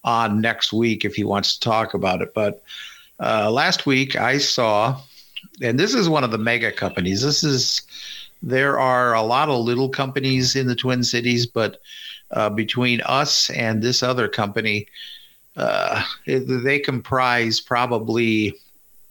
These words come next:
eighty percent of the taxis in the Twin Cities area.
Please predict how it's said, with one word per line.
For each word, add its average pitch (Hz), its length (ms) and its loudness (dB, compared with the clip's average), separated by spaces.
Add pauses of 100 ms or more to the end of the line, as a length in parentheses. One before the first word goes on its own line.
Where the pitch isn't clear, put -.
(460)
eighty 143 260 2
percent 117 420 -2
of 98 100 -4
the 101 100 -4
taxis 107 580 -2
in 98 100 2
the 95 80 0
Twin 98 240 -2
Cities 92 400 0
area. 95 460 -2